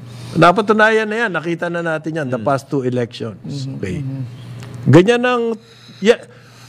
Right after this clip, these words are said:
Speaker 1: eto, yan ang trend lang ang pinag-uusapan namin. At factual yan, no?
Speaker 2: Na-, napatunayan.
Speaker 1: Na, na,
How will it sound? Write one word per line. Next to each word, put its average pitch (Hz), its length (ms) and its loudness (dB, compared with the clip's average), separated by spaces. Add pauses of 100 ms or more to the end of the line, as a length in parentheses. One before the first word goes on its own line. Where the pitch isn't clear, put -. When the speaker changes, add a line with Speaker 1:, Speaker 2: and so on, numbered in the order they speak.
Speaker 1:
eto, 247 600 4
yan 247 320 -2
ang 254 200 -6
trend 208 320 -4
lang 185 200 -4
ang 190 120 -4
pinag-uusapan 170 840 -2
namin. 135 460 -4
At 156 200 -4
factual - 480 2
yan, 190 400 -2 (960)
no? 135 320 0 (160)
Speaker 2:
Na-, 131 220 -2
napatunayan. 127 640 0
Speaker 1:
Na, 185 160 4
na, 226 200 2